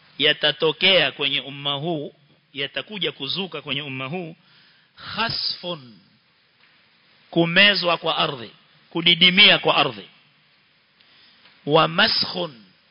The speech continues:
na kugeuzwa sura watu kufanywa manyani, matumbiri na mayonda.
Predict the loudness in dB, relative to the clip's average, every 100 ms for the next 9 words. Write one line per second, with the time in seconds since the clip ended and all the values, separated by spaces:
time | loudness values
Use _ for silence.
0 | _ _ _ _ _ -8 -6 -4 -6 -2
1 | 0 0 -2 -2 -2 -2 -4 -2 0 0
2 | -4 -10 -16 -8 -8 -6 -6 -6 -6 -4
3 | -4 -8 -16 _ _ -16 -10 -6 -2 -2
4 | -4 -12 _ _ _ _ _ _ -10 -6
5 | 0 4 4 2 -2